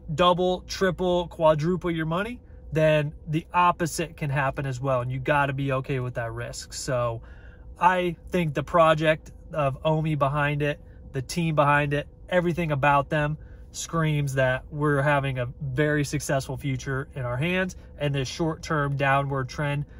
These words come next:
will not be lasting very long. So if you haven't seen it as well, I believe it's, uh, Jake Gay Gaines, uh, YouTube channel. He did a,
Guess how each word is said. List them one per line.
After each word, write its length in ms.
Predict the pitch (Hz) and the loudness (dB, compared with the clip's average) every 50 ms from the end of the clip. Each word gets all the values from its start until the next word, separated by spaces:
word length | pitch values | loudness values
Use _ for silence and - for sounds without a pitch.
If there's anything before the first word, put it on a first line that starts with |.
| - - - | -20 -12 -6
will 140 | - 139 135 | -2 -2 0
not 240 | 131 139 131 127 - | 4 4 4 4 2
be 80 | 139 | 0
lasting 460 | 123 120 123 123 120 - - 131 123 120 | 0 0 0 0 -2 -4 -6 -8 -8 -6
very 200 | 117 113 113 110 | -6 -6 -6 -8
long. 380 | 107 110 107 110 - - - | -8 -8 -8 -8 -8 -8 -8
So 420 | - - - 156 135 131 127 123 - - - - - - - - - | -8 -4 -2 0 2 2 0 0 -4 -10 -16 -18 -18 -16 -16 -12 -10
if 100 | - 127 | -6 0
you 80 | 147 170 | 6 6
haven't 200 | 214 247 240 190 | 6 6 6 -2
seen 280 | - - 220 220 202 185 | -6 -4 -4 -2 0 0
it 60 | 175 | 2
as 120 | 160 143 | 2 2
well, 300 | 139 170 180 165 139 135 | 4 6 8 8 8 6
I 140 | 135 139 143 | 2 2 0
believe 260 | 139 156 170 180 170 | 2 4 4 4 4
it's, 260 | 175 165 147 - - | 4 0 0 -2 -2
uh, 300 | 175 165 156 156 151 147 | 0 2 4 4 4 4
Jake 580 | 143 135 131 147 156 170 180 190 - - 180 - - - - - - 147 | 2 0 0 0 2 2 0 0 -4 -10 -16 -16 -16 -18 -16 -10 -8 -4
Gay 260 | 127 156 160 165 170 | 0 0 0 2 2
Gaines, 680 | 156 151 139 135 135 135 135 135 135 143 143 - - - - | 0 0 0 0 -2 -2 -2 -2 -4 -4 -6 -6 -10 -8 -6
uh, 520 | 151 139 139 135 135 131 131 135 139 135 - - - - - 160 147 - | -2 0 2 4 4 4 4 4 2 0 -4 -10 -16 -12 -10 -8 -6 -2
YouTube 460 | 156 156 170 165 - - 165 151 139 | 0 0 0 0 0 0 0 0 0
channel. 360 | - - 151 143 139 135 135 | 0 -4 -4 -2 0 -2 -2
He 200 | 127 127 156 160 | 0 0 -2 -2
did 340 | 151 151 156 151 151 147 - - | 0 0 0 0 0 -2 -4 -4
a, 420 | 147 147 143 143 143 143 139 131 | -4 -4 -2 -2 -2 -2 -4 -6